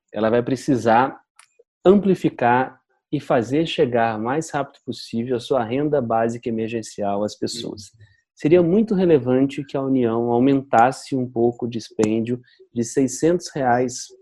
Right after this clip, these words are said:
por pessoa para mil, né? Ela já tem um abono maior para mães solteiras,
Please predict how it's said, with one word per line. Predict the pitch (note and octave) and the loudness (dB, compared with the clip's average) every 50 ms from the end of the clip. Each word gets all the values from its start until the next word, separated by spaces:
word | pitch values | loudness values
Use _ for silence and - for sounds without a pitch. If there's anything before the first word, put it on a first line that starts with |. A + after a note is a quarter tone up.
| _ _ _ _ _ - | _ _ _ _ _ -10
por | D#3+ D3 | -10 -6
pessoa | - - A2+ - - - A2 G#2 G#2+ G#2+ A#2 B2 A#2+ - _ _ - - _ _ _ | -2 -4 -4 -4 -4 -2 0 0 2 2 2 0 -2 -4 _ _ -20 -20 _ _ _
para | - D3 D#3 D#3 | 0 2 2 4
mil, | D3 B2 A2+ G2+ E2+ D#2+ _ _ _ _ _ _ _ _ - | 4 4 2 0 -2 -6 _ _ _ _ _ _ _ _ -16
né? | F#2 F#2 G#2+ C3 D#3 D#3 - - - - - _ | -10 -8 -6 -6 -6 -8 -10 -16 -20 -20 -16 _
Ela | - G#2+ G#2+ G#2+ | -4 -2 -2 -2
já | G#2 B2 B2+ A#2+ | 0 0 -2 -2
tem | - - D3+ E3 E3+ E3 C3+ B2 B2 - - - | 0 2 4 4 4 4 4 2 -2 -6 -4 -2
um | C#3 C#3 C#3 | 0 0 0
abono | C3+ A#2+ A#2 B2 C#3+ D#3 D#3+ D#3+ E3+ E3+ D#3+ | 0 -2 0 0 2 2 2 2 0 0 0
maior | D3+ D3 C3+ B2 A#2+ B2 B2+ B2+ B2 A#2+ - - _ _ _ _ _ | 0 0 0 2 4 4 4 4 2 0 -6 -16 _ _ _ _ _
para | A2+ A2+ A2+ | 0 0 2
mães | G#2+ G#2+ G#2 G2+ - | 2 0 0 -2 -4
solteiras, | - - G#2+ G#2+ _ - F#2+ F#2 G2 G#2+ C3 D#3+ F3 - - - | -4 -4 -4 -4 _ -4 -4 -2 0 0 0 0 -2 -4 -8 -20